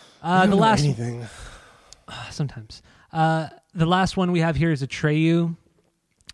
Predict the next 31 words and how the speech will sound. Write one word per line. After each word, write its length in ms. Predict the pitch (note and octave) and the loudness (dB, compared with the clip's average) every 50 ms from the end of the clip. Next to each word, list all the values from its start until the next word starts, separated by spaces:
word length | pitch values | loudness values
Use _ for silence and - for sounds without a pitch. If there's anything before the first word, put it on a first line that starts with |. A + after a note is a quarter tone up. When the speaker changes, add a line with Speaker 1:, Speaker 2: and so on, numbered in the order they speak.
| - D3 | -4 0
Speaker 2:
They 100 | C#3+ C#3+ | 0 2
did 200 | C3+ D#3+ D3+ - | 2 0 -2 -2
some 140 | - F3+ D#3 | -4 -4 -2
sort 160 | C#3+ D#3+ D3+ | -2 -2 -2
of 80 | C#3 - | -4 -4
collaboration 600 | - C3 C3 C3+ C3+ C#3 C3 C3 C3 - D3 C3+ | -4 -4 -2 -2 -2 -2 -2 -2 -4 -4 -4 -4
with 180 | C3 B2 - | -4 -6 -8
some 500 | - - - C3+ C3 C3 C3 B2+ B2+ B2 A#2 | -12 -8 -6 -4 -4 -4 -4 -6 -6 -8 -6
D 160 | B2 C3 C3 | -4 -4 -4
J 180 | A#2+ C3 C3+ C3+ | -2 -2 -2 -2
named 320 | B2+ B2 A#2+ A#2 A2+ - - | -2 -4 -4 -6 -6 -8 -10
Keizo. 640 | - - C3 C3 A#2+ C#3+ C#3+ D3+ D#3+ E3 E3+ D#3+ C3+ | -8 -6 -6 -4 -2 -2 -2 -2 -2 -4 -6 -8 -8
Never 260 | C3+ C3+ C3 C3+ C3+ | -4 -4 -2 -2 -2
heard 180 | B2 C3 C3+ C3 | -2 -2 -2 -2
of 80 | C3 C3+ | 0 0
him, 120 | C#3+ C#3 | -2 -2
but 100 | B2+ B2+ | -2 -2
he's 120 | B2+ B2 A#2+ | -4 -4 -6
a 60 | A#2+ | -6
dubstep 460 | - C3 B2+ A#2+ - - C#3+ C3+ - | -6 -8 -8 -8 -6 -6 -8 -6 -6
guy. 260 | - C#3 C#3+ C#3+ C#3+ - _ _ _ _ _ _ _ _ _ _ _ | -6 -4 -4 -4 -6 -8 _ _ _ _ _ _ _ _ _ _ _
And 480 | - D3 C#3 C3+ C3 B2+ B2+ B2+ C#3 C3 D3 | -6 -2 -2 0 0 -2 -4 -6 -8 -10 -10
this 200 | C#3+ C3+ F3+ F3 | -2 -2 -2 0
song 460 | - A#3 G#3+ G#3 G#3 G3 F3+ E3+ D#3 - _ _ | 0 0 2 2 2 0 0 -2 -4 -8 _ _
is 260 | F#3+ D#3+ D3+ C#3+ C3 | -2 0 0 0 0
straight 460 | - - - - - E3 D#3+ D#3+ D#3 | -2 -8 -10 -2 0 0 2 2 2
out 120 | D3 C#3 C3+ | 2 2 0
of 120 | B2+ - | 0 -2
ten 200 | - - C3 B2 | -4 -8 -8 -8
years 240 | A#2+ A#2 A#2+ A#2 - | -8 -10 -12 -14 -14
ago. 280 | C#3 - - - C#3+ | -18 -18 -18 -20 -20